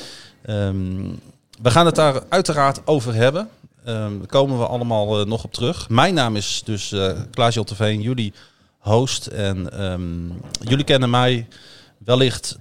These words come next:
ook van andere podcasts. Ik heb wel eens in de Kon Veel Minder de podcast gezeten. Loop veel rond bij, eh, bij F C Groningen, maar ook bij Donar. En vanuit K V M Media hebben we nu besloten dat, eh, onze plaatselijke basketbaltrots ook een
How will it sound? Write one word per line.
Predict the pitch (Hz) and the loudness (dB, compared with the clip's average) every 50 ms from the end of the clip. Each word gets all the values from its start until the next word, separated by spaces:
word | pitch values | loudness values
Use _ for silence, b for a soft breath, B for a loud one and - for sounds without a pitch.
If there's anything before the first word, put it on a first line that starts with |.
| - - | -16 0
ook | - 135 131 123 - | 2 2 2 2 0
van | - - 123 113 104 - | -4 0 0 0 0 0
andere | - 180 196 175 175 151 | -2 -2 0 0 0 -2
podcasts. | 147 - - 180 151 - - 147 135 135 139 - - 120 | -2 2 2 2 2 2 0 0 0 0 0 -2 -4 -4
Ik | - | -6
heb | - 107 - | -8 -6 -2
wel | 110 104 104 | -2 -2 -2
eens | 104 - | -2 -6
in | 95 101 98 90 | -6 -6 -6 -6
de | 95 92 85 90 - | -4 -4 -6 -6 -6
Kon | - 139 135 - | -6 -6 -4 -4
Veel | - 117 | -2 -2
Minder | 113 120 131 131 117 | -2 -2 -2 -2 -4
de | 110 | -4
podcast | - - 117 107 - 107 107 - | -2 -4 -4 -2 0 -2 -2 -2
gezeten. | - 107 - 107 101 104 101 101 104 | -4 -6 -4 -4 -2 -2 -4 -4 -2
Loop | 107 127 117 | -2 -2 -2
veel | - - 139 127 117 | -2 -2 -2 -2 -2
rond | 113 113 110 | -4 -6 -2
bij, | 107 104 101 98 101 101 95 92 95 | 0 0 2 2 2 0 -2 -2 -4
eh, | 92 | -4
bij | - 98 69 110 | -6 -6 -6 -4
F | - - | -4 -6
C | 107 101 | -6 -4
Groningen, | - 104 101 107 104 107 107 107 98 | 0 0 0 0 0 -4 -6 -4 0
maar | 135 156 151 - | 0 0 0 2
ook | 180 175 143 - | 0 0 2 4
bij | 120 113 107 | 4 4 6
Donar. | 107 107 110 110 104 95 92 95 95 B B B B B B B B B B B | 6 4 4 4 2 0 -4 -4 -6 B B B B B B B B B B B
En | 110 120 | -4 -2
vanuit | - - 123 117 110 110 101 - - _ | -2 -2 -2 0 0 0 -2 -4 -12 _
K | _ - 160 156 - - | _ 2 2 2 2 -2
V | - - - 135 127 123 113 - _ | -8 -4 0 0 0 0 -2 -2 _
M | 139 131 123 117 - - | 2 2 2 2 -2 -4
Media | 113 113 117 131 139 139 127 120 113 104 98 98 98 104 110 - - - | -2 0 2 4 4 2 2 2 2 4 4 4 2 0 -2 -10 -18 -12
hebben | - 113 110 107 113 | -6 -6 -4 -2 -2
we | 113 | -2
nu | 110 117 113 | -2 -2 -4
besloten | 113 - - 120 110 110 107 - 110 104 | -4 -2 0 0 0 0 -2 -4 -8 -4
dat, | 95 104 98 95 - - 101 | -2 -2 -2 -2 -4 -8 -6
eh, | 107 98 95 92 - | -4 -2 -2 -2 -4
onze | 113 110 - 113 107 98 - | -6 -6 -4 -4 -4 -6 -4
plaatselijke | - 143 143 139 143 - - 131 117 - 120 | 2 4 6 6 6 4 0 -2 -2 -4 -2
basketbaltrots | 104 131 131 139 143 - - 120 123 113 - - 131 123 117 - - - - | 0 2 2 2 2 0 -2 -2 -2 -2 -2 -2 -4 -2 -2 -2 -4 -6 0
ook | - 160 180 175 - - | 2 2 2 2 0 -4
een | 131 110 - | -4 -4 -6